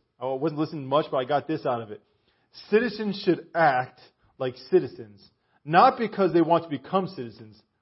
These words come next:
but because they already are. All right? Let, let me break it down for you as this, right? Mac Williams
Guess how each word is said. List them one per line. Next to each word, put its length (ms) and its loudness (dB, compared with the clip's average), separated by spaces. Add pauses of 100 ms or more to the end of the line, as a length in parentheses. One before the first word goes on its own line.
(120)
but 100 -20
because 240 -10
they 80 -8
already 340 -8
are. 320 -8 (600)
All 80 -20
right? 260 -10
Let, 140 -8
let 80 -8
me 80 -6
break 240 -4
it 80 -12
down 220 -4
for 100 -20
you 80 -14
as 80 -20
this, 280 -14
right? 260 -8 (880)
Mac 280 -6
Williams 600 0